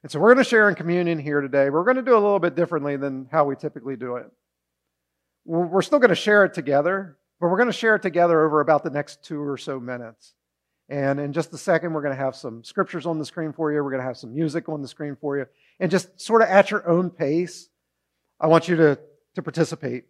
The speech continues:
in the body and the blood of Jesus. And I want you to just sort of take this whole thing about pain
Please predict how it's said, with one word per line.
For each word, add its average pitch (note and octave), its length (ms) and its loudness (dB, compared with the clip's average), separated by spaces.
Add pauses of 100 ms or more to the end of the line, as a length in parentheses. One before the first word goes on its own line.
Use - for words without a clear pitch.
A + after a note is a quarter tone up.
(240)
in C#3 100 -10
the B2+ 60 -8
body D3 500 6 (240)
and B2+ 120 -10
the A#2+ 40 -10
blood B2+ 520 0 (420)
of B2+ 160 -8
Jesus. C3 640 -6 (680)
And C3+ 120 -6
I - 20 -2
want F3 220 0
you F#3+ 100 -4
to F3+ 60 -4
just - 300 -2 (100)
sort F3+ 280 -6
of E3+ 80 -4
take F#3 260 -6
this E3 140 -8
whole F3+ 220 -2
thing F3 220 -6
about C3+ 340 -2
pain C3+ 440 -10